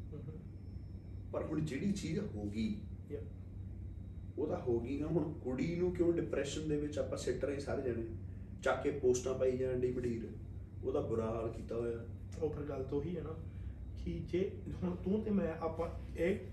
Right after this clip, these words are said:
Speaker 1: ਇਹ, ਇਸ ਟੌਪਿਕ ਨੂੰ ਆਪਾਂ ਏਦਾਂ ਸੋਚ ਸਕਦੇ ਹਾਂ।
Speaker 2: ਮੈਂ ਤੇ ਇਹ ਟੌਪਿਕ ਬਾਰੇ ਗੱਲ ਨਹੀਂ ਕਰਨੀ।
Speaker 1: ਹੂੰ।
Speaker 2: ਮੇਰਾ, I'm not talking about any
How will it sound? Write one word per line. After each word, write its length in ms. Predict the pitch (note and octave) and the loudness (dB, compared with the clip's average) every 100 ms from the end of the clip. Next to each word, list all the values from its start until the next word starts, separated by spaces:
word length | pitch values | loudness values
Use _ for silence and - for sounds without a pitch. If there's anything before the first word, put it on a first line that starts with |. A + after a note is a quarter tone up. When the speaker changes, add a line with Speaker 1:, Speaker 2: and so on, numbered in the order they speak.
| - | 0
Speaker 1:
ਇਹ, 160 | E3 A3 | 4 4
ਇਸ 120 | - | 4
ਟੌਪਿਕ 280 | E3+ E3+ F#3+ | 2 4 4
ਨੂੰ 140 | G3 | 4
ਆਪਾਂ 180 | E3+ F3 | 4 2
ਏਦਾਂ 240 | D3 D#3 | 2 2
ਸੋਚ 260 | E3 C#3 C3+ | 0 0 -2
ਸਕਦੇ 320 | C3 B2 - | 0 0 4
ਹਾਂ। 80 | D3 | 6
Speaker 2:
ਮੈਂ 140 | F3 | 8
ਤੇ 160 | G3 G#3+ | 10 8
ਇਹ 120 | - | 10
ਟੌਪਿਕ 360 | D#3 D#3+ G3+ - | 8 6 2 4
ਬਾਰੇ 260 | F#3 A#2 | 6 8
ਗੱਲ 300 | - C3 - | 8 8 6
ਨਹੀਂ 120 | C4 | 6
ਕਰਨੀ। 220 | A3 F#3 F3+ | 6 6 4
Speaker 1:
ਹੂੰ। 380 | D#3+ - D3+ | 2 -4 -2
Speaker 2:
ਮੇਰਾ, 520 | A2+ C3+ F#3 - - - | 2 4 6 4 2 -2
I'm 380 | - D3 D3+ G3 | -2 2 2 4
not 120 | - | 4
talking 400 | - G3+ G#3+ G3+ | 4 2 2 4
about 180 | F#3 F#3 | 4 4
any 260 | E3 F3 | 2 2